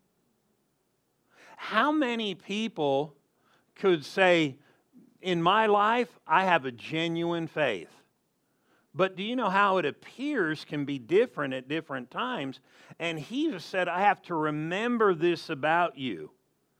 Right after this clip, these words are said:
He said, "I'm persuaded it's there, but," but, boy, what if you were written a letter?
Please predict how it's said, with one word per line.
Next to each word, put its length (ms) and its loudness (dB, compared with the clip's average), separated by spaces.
He 200 -6
said, 260 -2
"I'm 220 2
persuaded 920 -2
it's 320 -8
there, 840 2
but," 680 0
but, 640 2
boy, 220 4
what 200 4
if 160 -6
you 200 -2
were 160 6
written 360 -2
a 60 0
letter? 440 0